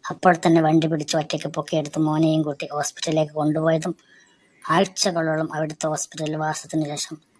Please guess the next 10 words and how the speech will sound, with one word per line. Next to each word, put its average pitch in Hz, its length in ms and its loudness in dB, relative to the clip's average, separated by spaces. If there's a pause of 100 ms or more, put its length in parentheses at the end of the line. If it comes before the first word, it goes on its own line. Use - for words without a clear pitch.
(760)
അരയിടക്ക് 160 640 0
മൊത്തം 160 520 0 (260)
ബാൻഡേജ് 160 420 2
ഇട്ട 160 160 -2
തന്നെ 160 320 2
അതേപോലെ 175 480 4
പൊക്കിയെടുത്ത് 160 520 -2
വീട്ടിൽ 160 340 0
കൊണ്ടുവന്ന് 156 520 4
കിടത്തിയതും 147 580 -2